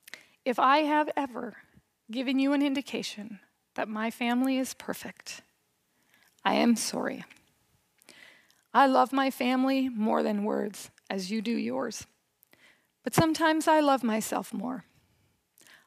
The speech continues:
I know that affects you. I will continue to celebrate the gift that God has given me and my husband Andrew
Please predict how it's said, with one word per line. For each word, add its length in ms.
I 100
know 200
that 160
affects 440
you. 180
I 80
will 100
continue 680
to 120
celebrate 680
the 80
gift 540
that 120
God 220
has 200
given 280
me 140
and 100
my 140
husband 420
Andrew 460